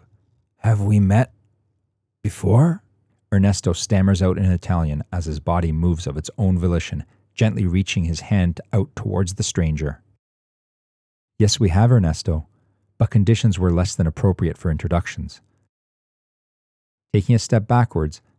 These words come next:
the man drops his hand from an upward palm of invitation to a welcoming handshake position. "My name is Martin." Ernesto's hand instinctively reacts, turning itself to meet Martin's in a hearty grasp.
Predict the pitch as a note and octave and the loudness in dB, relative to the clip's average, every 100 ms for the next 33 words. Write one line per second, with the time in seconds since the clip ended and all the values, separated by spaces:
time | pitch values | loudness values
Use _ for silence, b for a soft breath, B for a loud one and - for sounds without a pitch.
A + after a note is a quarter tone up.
0 | _ F#2+ F2 F#2 E2 G2 A2+ - A2+ C3 | _ 0 2 2 2 2 0 -2 0 2
1 | A2+ D2 - E2+ D#2+ B1+ G#2+ - B2 G#2 | 2 0 -4 -4 -4 -4 -6 -2 -2 -2
2 | - A#2 G#2 F2+ G2+ G2 - A#2 - D2 | 0 0 2 0 0 0 0 -2 -2 -6
3 | D2 _ - F2 D#2 D#2+ E2+ G#2+ F#2+ D#2+ | -8 _ -4 -2 0 0 0 0 0 0
4 | F2 D#2+ - D#2+ - E2 E2+ - D#2 - | -2 -2 -4 -4 -2 -2 -4 -4 -8 -10
5 | _ _ _ _ _ _ _ _ _ G#2 | _ _ _ _ _ _ _ _ _ 2
6 | A2 A#2 A#2 F2 F2+ G#2 F2 D2+ _ _ | 6 6 6 4 2 2 -2 -8 _ _
7 | _ _ _ _ F#2+ F#2 F#2 - F#2+ - | _ _ _ _ -2 0 0 0 -2 0
8 | G2 E2 D2+ - G#2+ F#2 G2 F#2+ E2+ F2 | 0 0 -2 -4 -4 -2 -2 -2 -2 0
9 | F2 D#2+ - - _ _ _ _ - B2 | 0 -2 -8 -20 _ _ _ _ 0 2
10 | G#2+ - - F#2 E2+ - F#2+ F#2 - F#2+ | 2 0 -6 -6 -6 -8 -4 -4 -2 -2
11 | F2 E2+ D#2+ - D#2+ - F#2 F2 F2 F2+ | -2 -2 -4 -4 -4 -2 0 0 0 0
12 | D2 - - | 0 -4 -12